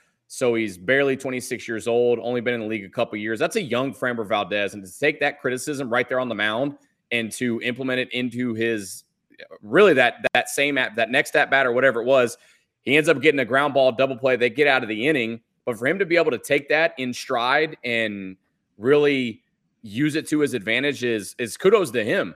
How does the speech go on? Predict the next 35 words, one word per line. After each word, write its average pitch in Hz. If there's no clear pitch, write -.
Like, 107
really, 165
because 127
some, 214
some 208
people 294
don't 220
respond 170
to 151
that 113
very 113
well. 90
And 107
I'm 156
sure 170
your 147
college 151
head 147
coach 143
ripped 139
your 147
ass 131
just 135
like 131
my 131
college 127
coach 123
ripped 117
my 127
ass. 104
And 98
I 147
know 151
me 151
personally, 127